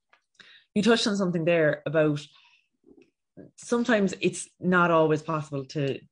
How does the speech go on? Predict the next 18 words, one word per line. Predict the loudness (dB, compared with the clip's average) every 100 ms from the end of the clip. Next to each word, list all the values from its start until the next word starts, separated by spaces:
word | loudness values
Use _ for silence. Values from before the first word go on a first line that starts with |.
| _
be | -4
doing | 2 4 4 0
all | -2 0 -2
of | -6
the | -10
things | -10 -10 -8
all | -6 -6
of | -8
the | -10
time, | -8 -8 -8 -10
the | -6
self-care. | -6 -4 -2
And | -2
I | -2
think | -4 -4
that's | -4 -4
important | -6 -4 -4 -6 -6
actually | -6 -8 -6 -6 -6